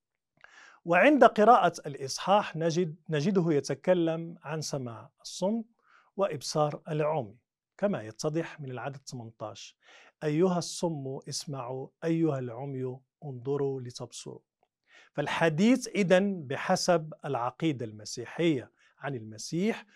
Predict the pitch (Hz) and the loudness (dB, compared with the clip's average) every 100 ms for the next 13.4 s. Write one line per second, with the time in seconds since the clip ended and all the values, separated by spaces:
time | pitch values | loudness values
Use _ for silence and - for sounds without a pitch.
0 | - _ - 240 240 - 131 151 143 226 | -20 _ 6 10 10 6 0 0 4 4
1 | - 170 160 151 135 117 117 123 160 135 | 4 2 0 0 -4 -6 -8 -2 -2 -2
2 | 110 123 - 156 147 165 120 127 131 123 | -6 -10 -8 -6 -4 -6 -6 -10 -10 -10
3 | 113 - 123 95 _ _ _ - 123 135 | -10 -6 -6 -8 _ _ _ -12 -10 -8
4 | 127 123 95 - _ _ _ - _ - | -8 -8 -10 -16 _ _ _ -20 _ 0
5 | 220 240 277 202 127 143 143 147 139 156 | 8 8 8 2 -2 -2 0 -2 0 8
6 | 196 180 123 170 202 151 127 117 - 180 | 10 10 6 2 4 2 0 -8 -6 -4
7 | - - _ - - 233 - 190 185 160 | -6 -14 _ -6 0 0 0 2 2 2
8 | 156 - 170 - 165 - 160 - 160 165 | -4 -4 -4 -2 -4 -4 -8 -6 -6 -4
9 | 151 156 156 _ _ _ 151 220 165 135 | -4 -4 -6 _ _ _ 0 2 2 0
10 | 113 - 131 - 180 131 117 110 _ - | -4 -10 -4 0 0 0 -6 -12 _ -4
11 | 214 226 214 151 135 123 165 165 165 _ | -2 -2 -4 -6 -6 -4 -4 -6 -10 _
12 | _ _ _ 202 208 175 147 190 233 208 | _ _ _ 8 10 8 4 2 2 4
13 | 196 202 226 | 4 4 2